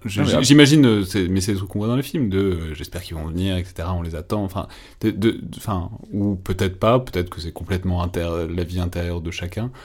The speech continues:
Speaker 1: Comment est-ce que ça se gère sur le terrain, quoi ?
Speaker 2: Non, mais en fait, là, chaque petite cellule a son petit cycle de vie,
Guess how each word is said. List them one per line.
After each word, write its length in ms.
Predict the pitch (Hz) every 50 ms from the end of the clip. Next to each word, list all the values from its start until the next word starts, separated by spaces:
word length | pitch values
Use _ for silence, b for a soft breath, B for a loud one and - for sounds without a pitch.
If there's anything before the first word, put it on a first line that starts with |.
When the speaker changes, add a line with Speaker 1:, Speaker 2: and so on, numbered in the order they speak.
| B B B
Speaker 1:
Comment 220 | B - 110 113 127
est-ce 140 | 123 - -
que 100 | - 87
ça 180 | - 90 85
se 460 | - - - - 80 78 80 78 78
gère 260 | 76 78 87 98 101 -
sur 200 | - - 87 82
le 80 | 80
terrain, 240 | - 87 101 123 147
quoi ? 200 | 131 - 92 90 - - - B B B B B B B B B B B B B B B
Speaker 2:
Non, 240 | 90 90 101 151 156
mais 120 | 120 87
en 120 | 82 - -
fait, 200 | - 104 92 -
là, 280 | 82 80 76 76 78
chaque 300 | 76 - - 113 113 - _
petite 280 | - 92 - - 98 -
cellule 360 | - - 87 87 95 95 90
a 80 | 82
son 680 | - - - 85 80 78 78 76 76 76 76 73 73 71 -
petit 220 | - 80 - 92
cycle 340 | 85 - - 101 - - 85
de 100 | 80 85
vie, 240 | 85 104 139 165